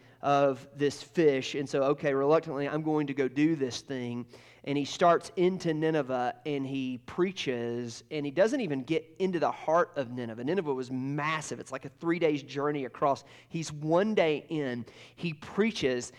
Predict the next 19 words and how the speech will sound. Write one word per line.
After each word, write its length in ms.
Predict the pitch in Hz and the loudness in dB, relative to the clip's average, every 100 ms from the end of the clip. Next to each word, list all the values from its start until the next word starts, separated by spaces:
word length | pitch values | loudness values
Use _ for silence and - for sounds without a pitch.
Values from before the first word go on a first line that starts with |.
| - - | -16 -6
He 100 | 175 | -6
basically 640 | - 196 220 233 202 180 | 2 4 4 0 0 0
gets, 320 | 151 160 - | 4 0 2
like, 180 | 139 135 | -2 -2
one 480 | 143 143 160 202 226 | -8 -4 2 4 2
sentence 560 | - - 208 143 120 - | -2 0 2 2 -2 -2
out 140 | 151 | -2
of 80 | 160 | 0
his 140 | 151 139 | -2 -2
mouth 340 | 135 139 135 | -2 -2 -2
in 100 | 131 | -6
Hebrew, 640 | 131 151 131 120 117 120 - - - | -6 -6 -4 -2 0 -2 -8 -16 -4
and 200 | 147 151 | 0 0
the 80 | 135 | -2
people 420 | 185 190 180 147 | -4 -2 0 0
repent. 840 | 135 127 - - 190 131 - - - _ _ _ _ _ _ _ _ _ _ _ _ - | 0 -6 -8 0 2 2 -2 -18 -20 _ _ _ _ _ _ _ _ _ _ _ _ -6
And 120 | 156 | 0
they 120 | 160 143 | 0 2
go, 420 | 147 135 127 | 2 2 0